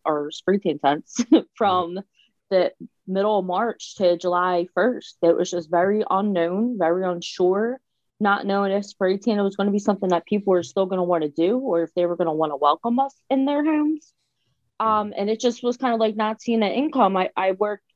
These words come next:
Speaker 1: a couple different jobs. So I'm, I spray tan, I'm a spray tan artist for myself doing mobile. I work at Remax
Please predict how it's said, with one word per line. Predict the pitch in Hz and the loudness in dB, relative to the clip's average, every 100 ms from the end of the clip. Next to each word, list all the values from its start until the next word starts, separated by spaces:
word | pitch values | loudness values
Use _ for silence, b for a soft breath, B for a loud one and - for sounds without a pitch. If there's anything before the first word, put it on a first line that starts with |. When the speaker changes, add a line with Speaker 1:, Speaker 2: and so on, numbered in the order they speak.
| - - | -8 -4
Speaker 1:
a | |
couple | 190 214 196 | -2 0 0
different | 185 180 170 170 | -2 -2 -6 -2
jobs. | 214 208 175 180 | 0 0 -2 -6
So | - 175 | -2 0
I'm, | 170 165 - | 0 -2 -4
I | 160 | -4
spray | 165 - 214 | -4 0 0
tan, | 208 240 214 202 - - | 0 0 0 -2 -8 -2
I'm | 202 | 0
a | |
spray | 202 240 | 2 2
tan | 247 254 | 2 0
artist | 233 233 | 0 0
for | 240 | -2
myself | 226 226 226 226 | -2 0 0 0
doing | 240 233 | -2 0
mobile. | 202 202 247 262 - | 0 2 2 0 0
I | 165 | -2
work | 170 185 | 0 -2
at | 196 180 | -2 0
Remax | 175 196 196 - - | 0 2 0 0 -6